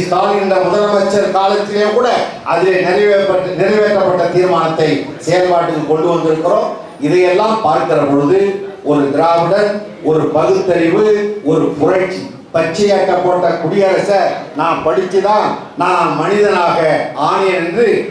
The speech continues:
கலைவாணர் சொல்லுகிறார். நான் ரெண்டே ரெண்டு பத்திரிகை தான் படிப்பேன். ஒண்ணு குடியரசு, இன்னொன்னு தேசபந்து, கிருஷ்ணசாமி பாவலருடைய தேசபந்து என்ற பத்திரிகை. இது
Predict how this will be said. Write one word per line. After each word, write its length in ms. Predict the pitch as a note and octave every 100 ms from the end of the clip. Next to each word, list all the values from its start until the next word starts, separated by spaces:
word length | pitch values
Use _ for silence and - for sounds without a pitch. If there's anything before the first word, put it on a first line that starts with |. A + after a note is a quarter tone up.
| - -
கலைவாணர் 640 | D#3+ G3+ G#3 F3+ F3 D#3+
சொல்லுகிறார். 420 | E3 E3 C#3+ - - - -
நான் 240 | D#3 D#3+
ரெண்டே 240 | D#3 E3+ A3 A3
ரெண்டு 180 | G3+
பத்திரிகை 420 | G3 F#3+ F#3+ F#3 F#3+
தான் 220 | G3 D3+
படிப்பேன். 480 | D#3+ F3+ E3+ E3+ - - - - C#3
ஒண்ணு 340 | F3 G#3+ A3+ A#3 A#3 A#3 - -
குடியரசு, 600 | - F#3+ G#3 F3+ E3 E3 A3 - - - - D3+
இன்னொன்னு 500 | G#3+ A3 G3+ G3+ A#3 A#3+ A#3+ - -
தேசபந்து, 800 | E3+ A3 A3 G#3+ G3 F3+ F3+ F3+ E3+ -
கிருஷ்ணசாமி 640 | E3 G#3+ G#3 F#3+ G3 F#3 E3
பாவலருடைய 600 | F#3 F#3+ F3+ F3 E3+ G#3 E3
தேசபந்து 580 | F3+ F#3 G3 F3+ E3+ D#3+
என்ற 160 | D3+ C#3+
பத்திரிகை. 480 | C#3+ C#3+ C#3+ C#3 C#3+ - - - - - - D3+
இது 180 | G3+